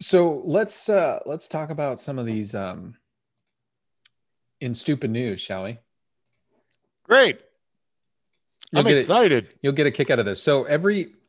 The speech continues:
Speaker 1: every once in a while, you know, the <clears throat> United States military, they do these studies.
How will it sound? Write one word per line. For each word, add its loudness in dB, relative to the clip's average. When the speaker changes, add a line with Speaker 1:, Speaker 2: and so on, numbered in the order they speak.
Speaker 1:
every 2
once 0
in -2
a 0
while, 0
you -8
know, -2
the -4
<clears throat> -4
United 2
States -4
military, -4
they -6
do -4
these -4
studies. -8